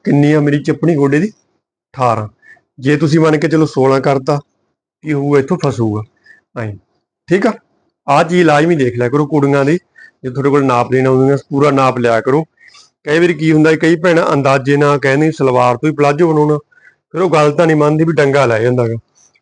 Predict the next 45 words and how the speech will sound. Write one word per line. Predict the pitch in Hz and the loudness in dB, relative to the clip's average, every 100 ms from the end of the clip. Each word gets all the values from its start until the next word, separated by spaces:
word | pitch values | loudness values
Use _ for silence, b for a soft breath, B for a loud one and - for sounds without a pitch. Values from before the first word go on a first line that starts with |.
| - | -8
ਜੇ | 143 | -6
ਤੁਸੀਂ | 151 160 | -2 -2
ਸੱਦ | - 127 131 | 0 -2 0
ਕੇ | 135 151 | -2 0
ਘਰੇ | 180 143 | 2 2
ਪੂਰਾ | 131 139 135 | 0 0 0
ਨਾਪ | 131 139 143 | 2 2 2
ਲਓਗੇ, | 147 147 147 | 0 2 0
ਲੰਬਾਈ | 135 120 120 123 131 | 0 0 0 0 0
ਦਾ, | 139 139 135 _ _ _ _ - | 2 0 -2 _ _ _ _ -10
ਪੱਟ | 131 - | -8 -6
ਦਾ | 127 139 | -2 -2
ਬਿਠਾ | 131 165 151 | 0 0 0
ਕੇ | 131 | 0
ਦੇਖੋਗੇ, | 127 127 135 135 139 135 _ b b _ - | 0 -2 -2 0 0 -4 _ b b _ -4
ਉਹ | 156 | 0
ਨਾ | 175 175 175 - _ _ - | 2 2 2 -4 _ _ -6
ਬਿਲਕੁਲ | 127 175 185 208 | 0 0 2 0
ਸਹੀ | 180 190 | 2 2
ਆ | 156 | 2
ਜਾਊਗਾ, | 123 120 | 0 -4
ਦਿੱਕਤ | 127 139 160 | -4 -4 -2
ਨਹੀਂ | 139 | 0
ਆਉਣੀ | 131 117 | -2 -2
ਤੁਹਾਨੂੰ। | 117 120 - B B B B - | -4 -6 -10 B B B B -10
ਵੀ | 160 | -4
ਬੁਲਾਉਣ | 147 156 156 160 | 2 2 2 2
ਦੀ | 170 151 | 0 0
ਖੇਚਲ | 156 165 | -2 -2
ਕਰ | 160 151 | 0 2
ਹੀ | 160 | 2
ਲਿਆ | 143 123 | 2 0
ਕਰੋ, | 123 131 | -2 0
ਜਾਂ | 135 131 | 0 0
ਤੁਸੀਂ | 131 135 139 | -2 -8 -4
ਵੀ | 143 156 | -2 -2
ਆ | 147 123 | 0 -2
ਕੇ | 120 135 | -2 -2
ਭਾਈ | 156 | 0
ਨਾਪ | 131 117 120 | 0 -2 0
ਦੇ | 123 | 0
ਕੇ | 117 | 0
ਆਓ | 135 | 0
ਪਲਾਜੋ | 143 135 143 | 2 2 2
ਦਾ, | 160 | 0